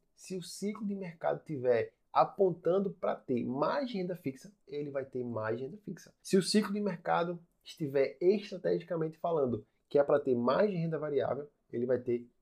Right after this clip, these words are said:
mais renda variável. Esse perfil ele tá buscando, na verdade, rentabilidade. Então, existe o perfil conservador, existe o perfil moderado e existe o perfil arrojado. Você conhece a história do fazendeiro João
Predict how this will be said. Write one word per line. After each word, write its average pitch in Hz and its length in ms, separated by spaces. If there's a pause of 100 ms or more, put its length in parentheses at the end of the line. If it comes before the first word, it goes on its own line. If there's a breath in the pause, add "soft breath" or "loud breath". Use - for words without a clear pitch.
(120)
mais 104 400
renda 120 180
variável. 131 400 (420)
Esse 120 220
perfil 127 500 (300)
ele 117 100
tá 120 120
buscando, 123 400
na 123 80
verdade, 117 420 (400)
rentabilidade. 131 920 (160)
Então, 139 360 (160)
existe 117 280
o - 20
perfil 113 400 (240)
conservador, 143 800 (260)
existe 110 340
o - 40
perfil 117 360
moderado 117 880 (420)
e 135 60
existe 127 380
o - 40
perfil 117 540
arrojado. 113 560 (180)
Você 247 300
conhece 220 340
a 202 40
história 147 500
do 156 140
fazendeiro 135 880
João 156 600